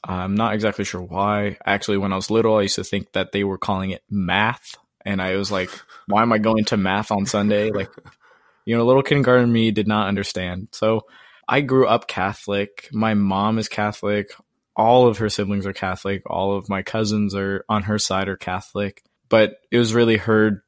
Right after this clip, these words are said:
Speaker 1: generation that was the most devout, I guess I should say, because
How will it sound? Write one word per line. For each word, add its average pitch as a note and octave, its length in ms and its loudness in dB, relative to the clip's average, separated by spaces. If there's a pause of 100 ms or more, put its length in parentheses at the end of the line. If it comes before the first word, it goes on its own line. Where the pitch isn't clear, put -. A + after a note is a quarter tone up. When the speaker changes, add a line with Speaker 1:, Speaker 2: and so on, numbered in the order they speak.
Speaker 1:
generation G2 640 0
that F#2+ 80 0
was F#2 340 -4 (540)
the B2 120 2
most A2+ 280 4
devout, E2+ 420 0
I - 80 -6
guess - 220 -8
I - 40 -12
should - 200 -12
say, - 240 -8 (680)
because A#2+ 400 2